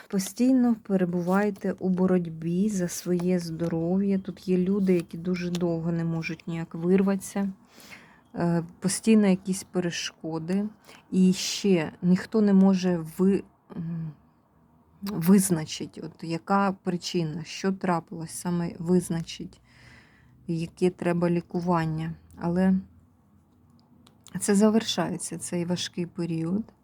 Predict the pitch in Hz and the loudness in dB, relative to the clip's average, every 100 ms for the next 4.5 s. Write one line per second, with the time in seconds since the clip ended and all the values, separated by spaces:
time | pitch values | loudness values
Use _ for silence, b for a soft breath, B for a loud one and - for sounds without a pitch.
0 | _ b b b b b b b - 190 | _ b b b b b b b -10 -2
1 | 175 170 - - - _ _ _ b b | -2 -2 -4 -6 -8 _ _ _ b b
2 | b 175 180 185 185 - - - 180 185 | b -2 4 6 4 2 -10 -4 0 2
3 | 202 190 - 165 165 175 - - _ - | 0 -2 -8 -10 -8 -10 -14 -20 _ 0
4 | 180 175 180 170 160 | 2 2 2 2 0